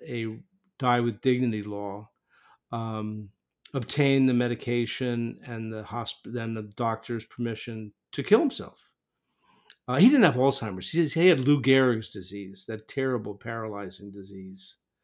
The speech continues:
Um, and, uh,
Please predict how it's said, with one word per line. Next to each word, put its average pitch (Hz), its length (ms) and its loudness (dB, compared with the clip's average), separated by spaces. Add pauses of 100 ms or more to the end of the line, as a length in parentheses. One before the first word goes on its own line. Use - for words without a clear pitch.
(540)
Um, 107 580 -6 (760)
and, 127 600 -2 (180)
uh, 117 680 -10